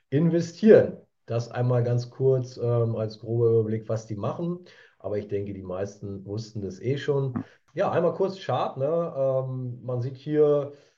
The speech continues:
wie es hochging, ähm, in, in letzter Zeit und dann dieses typische Ende letzten Jahres, Herbst letzten Jahres, da war dann sie so das Hoch.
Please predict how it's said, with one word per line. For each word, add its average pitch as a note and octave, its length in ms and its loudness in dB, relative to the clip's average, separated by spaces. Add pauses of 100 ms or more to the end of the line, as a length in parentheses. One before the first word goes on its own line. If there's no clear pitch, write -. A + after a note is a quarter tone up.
(160)
wie C#3+ 120 -8
es - 300 -12
hochging, D3+ 720 0
ähm, C3+ 580 4
in, C#3 240 -8
in C#3 160 -6
letzter C3 340 0
Zeit B2 420 0
und A#2+ 160 -4
dann A#2+ 200 0
dieses A#2 280 -6
typische A#2 840 0
Ende A#2 640 2
letzten A2 360 -10
Jahres, A2+ 520 -4
Herbst A2+ 240 -8
letzten A2+ 300 -6
Jahres, A2 380 -2
da G#2+ 180 -4
war A2 160 -2
dann G#2+ 180 -4
sie A2 140 -8
so A2 180 -8
das G#2 260 -10
Hoch. F#3+ 380 2